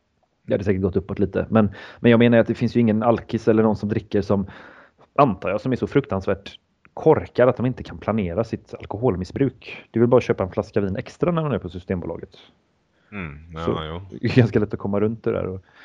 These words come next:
Speaker 1: ändå alternativet då skulle väl vara sån här, eh, heter det, motbok som man hade förr, där man inte fick köpa hur mycket som helst.
Speaker 2: Jaha.
Speaker 1: Det skulle kunna vara ett, ett, ett, eh, ett exempel då, att, att du får köpa kanske en liter sprit i månaden.
Speaker 2: Jaha, ja, ja.
Speaker 1: Ransonerat då, helt enkelt.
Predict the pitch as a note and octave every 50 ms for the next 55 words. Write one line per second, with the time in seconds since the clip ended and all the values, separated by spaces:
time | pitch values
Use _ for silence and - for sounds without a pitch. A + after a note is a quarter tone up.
0 | - - - _ _ - A#2 G#2+ G2+ G2 - A#2+ C3 - D#3 C#3 A2+ G#2+ A2 G2
1 | - G#2+ G#2 G#2+ G#2 G2 G2 F#2 F2 - G2+ F#2+ G2 F#2+ F#2 F2+ D#2+ E2+ F2 F2
2 | F2+ F2+ F2 E2+ - - - _ _ - F2 G#2 G#2+ A#2 B2+ B2 G#2+ - - -
3 | A#2+ D3 C#3 - - - - F#2+ G2 G2+ G2+ F#2+ F#2 - A#2 - D#2+ E2 - _
4 | _ _ - - - _ - F#2+ F#2+ G2 F#2+ F2+ F2 F#2+ F#2 - - G#2 F#2 -
5 | - B2 C3 B2+ A2+ G2 F2+ E2 F2 E2 D#2+ D#2+ D2+ - _ _ _ _ _ _
6 | _ _ _ _ _ _ _ _ _ _ - E2+ D2+ C#2 F2 A2 C#3+ A2+ - -
7 | - _ _ _ _ - - E3+ F#3+ A3 A#3 A#3+ A#3 A#3 G#3+ G3 F3+ A3+ A3 A3
8 | G#3+ G#3+ G#3+ - G#3 - - _ F#3+ F3+ F#3 F#3 E3+ D3 D3 - _ _ _ _
9 | _ _ _ - - - - - - - - - - - F#3 D#3 E3+ B2 - -
10 | G#2 G2 E2+ F2+ G2 - - - - F#2+ - - G2+ G2 F2+ - F#2+ - G2+ G#2
11 | D#3+ E3 - F#3 F#3+ F#3+ A2+ F#2+ F#2+ F#2+ - F#2+ - - G2 G2 _ - - -
12 | - F#2 F#2+ F#2+ - - - - - _ _ _ _ F#2 F2+ - A2 - - _
13 | _ - G2 D#2+ A1 - - A#2+ A2+ - A#2 G#2+ G2 G#2 G#2+ - - G#2 G#2+ -
14 | - A2 A2 - - - A2+